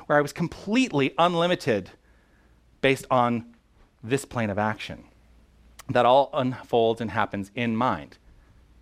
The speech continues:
My physical beingness is a conduit for the expression of mind. So yes, there are limits in physics on this plane of action, but it is the way that we are able to be here now as well.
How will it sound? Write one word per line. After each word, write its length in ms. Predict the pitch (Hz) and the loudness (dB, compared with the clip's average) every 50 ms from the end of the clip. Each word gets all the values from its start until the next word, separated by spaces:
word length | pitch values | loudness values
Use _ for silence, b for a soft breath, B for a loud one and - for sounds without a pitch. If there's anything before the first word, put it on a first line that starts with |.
| - - _ _ _ _ _ - | -20 -20 _ _ _ _ _ -4
My 420 | 131 131 139 139 143 143 143 143 - _ _ _ _ _ _ _ _ _ _ _ _ _ _ _ | 0 4 4 6 6 4 2 0 -6 _ _ _ _ _ _ _ _ _ _ _ _ _ _ _
physical 440 | - 190 175 - 175 - - 143 127 | 2 2 2 2 -2 -2 -2 -2 -2
beingness 560 | 107 - 131 160 180 156 120 104 101 - - | -2 -2 0 2 2 2 0 -2 -4 -6 -6
is 80 | 110 | -4
a 60 | 120 117 | -4 -4
conduit 480 | - - - 151 147 143 127 120 113 | -2 0 0 2 2 2 0 -2 -4
for 100 | - - | -4 -4
the 100 | 110 107 | -4 -4
expression 580 | 101 - - - - - 131 117 - - 107 95 | -4 -6 -8 -6 -2 -2 -2 -2 -2 -6 -10 -10
of 120 | 90 - | -12 -10
mind. 420 | 92 85 76 65 67 67 - - - - _ _ _ _ _ _ _ _ _ _ b b b b b b b b b b b b b b b b b | -12 -12 -12 -14 -16 -18 -20 -20 -20 -20 _ _ _ _ _ _ _ _ _ _ b b b b b b b b b b b b b b b b b
So 100 | - - | -2 2
yes, 220 | 180 185 165 - - | 4 4 4 4 4
there 220 | - 165 - - | 2 0 4 6
are 360 | 160 170 185 208 214 208 - - | 8 8 8 8 6 4 0 -2
limits 340 | 151 156 185 185 196 - 190 | 0 0 0 0 0 -2 -4
in 80 | 175 | -6
physics 720 | - - - - 185 165 170 208 214 208 - - - - - | -6 -2 2 2 2 4 4 2 0 0 -4 -10 -12 -8 -2
on 120 | 135 135 135 | 0 2 2
this 140 | 147 151 - | 2 2 0
plane 220 | - 175 160 143 | 0 0 2 2
of 80 | 135 - | 2 2
action, 540 | - 147 156 - - - - 208 214 226 214 - - _ _ _ _ _ _ _ _ _ _ _ | 2 2 2 2 0 -4 -6 -4 -4 -6 -8 -10 -14 _ _ _ _ _ _ _ _ _ _ _
but 160 | - 147 160 165 | 2 2 2 4
it 80 | 160 | 2
is 160 | 165 165 139 | 2 0 0
the 80 | - 165 | -2 -2
way 240 | 143 139 160 160 175 | 0 2 2 2 2
that 100 | 165 185 | 2 2
we 100 | 156 147 | 2 2
are 160 | 139 143 - - | 2 2 2 0
able 340 | 170 175 185 185 156 151 151 | 2 4 4 2 2 -2 -6
to 200 | - - - 151 | -6 -6 -6 -6
be 340 | 127 120 147 151 156 160 151 | -4 -2 0 0 0 0 -2
here 460 | - - - 147 139 135 123 127 135 - | -4 -2 0 2 2 4 4 2 0 0
now 560 | 123 143 147 139 117 95 76 69 69 - - _ - | 0 2 2 2 2 0 -2 -6 -10 -14 -20 _ -8
as 240 | - 117 117 110 - | -6 -4 -4 -4 -2
well. 400 | 117 123 107 87 71 - - | 0 0 0 0 -2 -8 -12